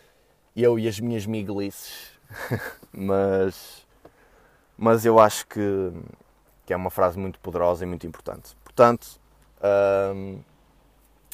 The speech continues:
foi mais um episódio, este sobre o passado, e sempre aqui relativamente ao presente também. Hum,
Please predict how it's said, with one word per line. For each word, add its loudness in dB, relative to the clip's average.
foi -4
mais -4
um -4
episódio, -4
este -6
sobre -4
o -6
passado, -2
e -12
sempre -10
aqui -10
relativamente -10
ao -14
presente -10
também. -10
Hum, -6